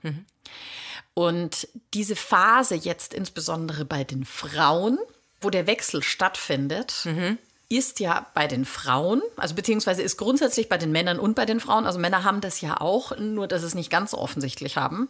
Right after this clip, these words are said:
Speaker 1: Mhm.
Speaker 2: findet es bei den Männern zwischen neunundvierzig und vierundsechzig statt und bei den Frauen zwischen dreiundvierzig und sechsundfünfzig. Das ist die Metallphase.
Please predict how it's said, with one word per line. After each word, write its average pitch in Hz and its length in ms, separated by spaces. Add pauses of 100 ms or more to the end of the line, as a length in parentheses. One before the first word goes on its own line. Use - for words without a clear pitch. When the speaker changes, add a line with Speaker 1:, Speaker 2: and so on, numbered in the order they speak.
Speaker 1:
Mhm. 165 340 (260)
Speaker 2:
findet 277 360
es - 340 (440)
bei 147 500
den 135 480
Männern 160 560 (200)
zwischen - 560
neunundvierzig 180 720
und 151 80
vierundsechzig - 680
statt - 320
und 180 140
bei 170 100
den 165 160
Frauen 175 300
zwischen 180 260
dreiundvierzig 185 680
und 175 60
sechsundfünfzig. - 880 (720)
Das - 140
ist - 160
die 208 60
Metallphase. 190 880